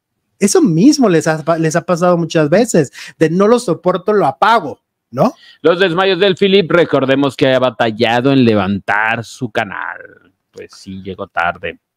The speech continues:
Speaker 1: Ajá. ¿Quién te dice que no quiere ser el Adrián Marcelo de los espectáculos?
Speaker 2: Ajá.
Speaker 1: ¿Por qué no?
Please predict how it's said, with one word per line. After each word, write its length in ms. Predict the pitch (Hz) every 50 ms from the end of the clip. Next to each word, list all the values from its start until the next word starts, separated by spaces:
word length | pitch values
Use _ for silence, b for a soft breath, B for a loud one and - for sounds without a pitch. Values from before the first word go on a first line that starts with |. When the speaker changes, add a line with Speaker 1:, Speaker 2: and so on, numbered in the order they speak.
| _
Speaker 1:
Ajá. 560 | - 151 160 151 147 220 262 294 311 254 151 - _ _ _ _ _ _ -
¿Quién 200 | - 240 240 175
te 100 | 277 262
dice 240 | 254 226 240 262 175
que 100 | 220 190
no 160 | 196 196 185
quiere 220 | - 220 196 202 190
ser 220 | - 214 190 170
el 100 | 185 196
Adrián 400 | 190 165 147 139 143 151 143 139
Marcelo 340 | 147 156 143 - 147 131 139 143
de 60 | 143
los 160 | 143 131 -
espectáculos? 800 | 139 - - 185 185 - - 311 311 - - - - - - - -
Speaker 2:
Ajá. 600 | - 101 101 95 - - 98 92 92 95 92 - _ _ _
Speaker 1:
¿Por 260 | - 196 202 175 -
qué 160 | - 240 240
no? 440 | 247 254 262 311 359 302 165 113 _